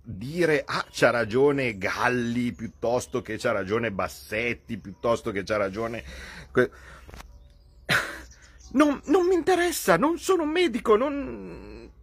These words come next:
non è quello che voglio. Io voglio che diverse opinioni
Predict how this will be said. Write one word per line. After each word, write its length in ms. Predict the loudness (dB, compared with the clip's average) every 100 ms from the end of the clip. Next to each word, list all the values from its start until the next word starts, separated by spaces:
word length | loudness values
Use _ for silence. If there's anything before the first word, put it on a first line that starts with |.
| -20
non 340 | -6 -2 0 -2
è 100 | 0
quello 340 | 0 2 0
che 100 | 0
voglio. 460 | 0 0 -2 -12 -14 -18 -20 -18 -18 -18 -18 -20 -18 -18 -16 -18 -18 -20 -16
Io 180 | -4 -4
voglio 580 | -2 -6 4 4 4 -4 -20 -20 -6
che 280 | -2 -2 -6
diverse 680 | -10 0 4 4 2 0 0
opinioni 800 | 0 -4 -4 -4 -2 0 -2